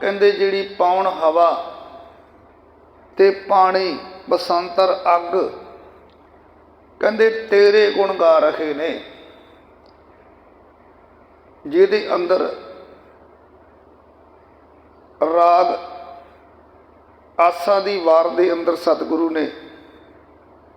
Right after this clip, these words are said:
ਇਹ ਗੱਲ ਸਾਨੂੰ ਅੱਗੇ ਵੀ ਧੰਨ ਗੁਰੂ ਨਾਨਕ ਦੇਵ ਮਹਾਰਾਜ ਜੀਆਂ ਨੇ ਕਿਰਪਾ ਕਰਕੇ ਸਮਝਾਉਣੀ ਕੀਤੀ, ਜਿਹਦੇ ਅੰਦਰ ਸਮਝਾਇਆ ਕਿ ਭਾਈ,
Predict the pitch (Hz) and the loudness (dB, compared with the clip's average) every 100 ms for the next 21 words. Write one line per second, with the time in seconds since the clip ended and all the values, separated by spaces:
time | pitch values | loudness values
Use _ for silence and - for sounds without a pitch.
0 | _ - 233 226 190 180 - 160 175 170 | _ -2 -2 2 2 2 -2 -2 -2 -6
1 | 160 185 185 185 175 170 170 175 170 165 | 0 2 2 0 -2 0 -4 0 0 0
2 | 160 165 180 165 156 147 151 151 170 165 | -2 -6 -4 -4 -2 2 2 0 -2 -2
3 | 165 160 156 - 175 175 156 - 160 - | -4 -6 -8 -2 -2 0 -4 -4 -8 -6
4 | 156 160 156 135 143 139 127 - - - | -8 -4 -4 -4 -6 -8 -10 -12 -14 -16
5 | - - - _ _ _ _ _ _ - | -20 -20 -20 _ _ _ _ _ _ -20
6 | - _ _ _ _ _ _ _ _ - | -20 _ _ _ _ _ _ _ _ -16
7 | 143 190 208 214 185 175 190 - 180 180 | -2 0 0 0 -2 -2 -4 -4 -6 0
8 | 170 151 185 180 190 - 175 151 147 170 | 4 4 2 0 -2 0 0 0 -2 -2
9 | 233 | -2